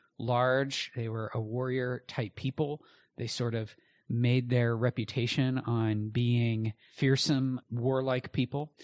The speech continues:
And it actually took Caleb to drive them out. He was the only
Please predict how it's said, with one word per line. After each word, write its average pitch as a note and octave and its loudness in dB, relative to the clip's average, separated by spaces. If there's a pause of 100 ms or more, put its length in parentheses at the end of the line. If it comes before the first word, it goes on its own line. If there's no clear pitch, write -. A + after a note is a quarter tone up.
(260)
And C3+ 2
it C3 2
actually D3 0 (120)
took - -2 (100)
Caleb C3 -2 (220)
to - -10
drive A#2+ 0
them A#2 0
out. A#2 0
He - -2
was C3 -2
the A#2 -4
only A#2+ 0